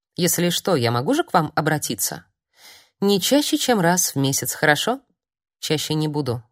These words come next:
мне не надо». Волшебница улыбалась в ответ, тепло и искренне. О королеве в конце терапевтического процесса ученый говорил бережно и аккуратно, будто перестал нагружать ее своими проекциями,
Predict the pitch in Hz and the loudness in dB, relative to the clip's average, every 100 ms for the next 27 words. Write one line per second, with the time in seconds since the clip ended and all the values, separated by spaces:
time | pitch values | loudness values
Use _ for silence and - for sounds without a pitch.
0 | _ 156 165 151 151 135 107 92 101 _ | _ -4 -2 0 0 -2 -4 -6 -12 _
1 | _ _ _ - - _ _ - - - | _ _ _ -20 -20 _ _ 0 2 2
2 | 285 277 262 247 - 214 196 170 214 190 | 0 0 0 -2 0 0 2 2 0 -2
3 | - 135 - 123 117 - - - - 254 | 0 -2 0 -2 -4 -8 -8 -8 -2 -2
4 | 294 - 127 - - - 123 131 131 127 | -2 -6 -8 -6 -6 -4 -2 -2 -2 -4
5 | _ _ _ _ _ _ _ _ _ _ | _ _ _ _ _ _ _ _ _ _
6 | _ _ - - _ _ - 180 220 247 | _ _ -20 -20 _ _ -6 0 4 4
7 | 330 302 269 - 240 - 254 220 214 202 | 4 4 2 0 0 0 -2 -2 -2 -4
8 | - 185 180 - 165 165 165 165 165 180 | -4 -4 -4 -2 -2 0 0 0 0 0
9 | 160 - 214 156 139 147 170 135 160 190 | -2 -2 -2 0 2 4 2 2 0 0
10 | 175 175 165 - 151 147 - 143 143 143 | -2 -2 -4 -2 -2 -4 -4 0 2 2
11 | - 123 123 - - - - 185 - 202 | 0 0 -2 -6 -20 -18 -6 -6 -4 -2
12 | 214 196 - 262 262 202 208 180 214 185 | 0 0 4 4 4 2 0 0 0 -2
13 | 180 160 - 147 156 147 135 127 117 139 | -2 -2 -2 0 0 0 0 0 0 0
14 | - - 147 147 | -4 -4 -4 -6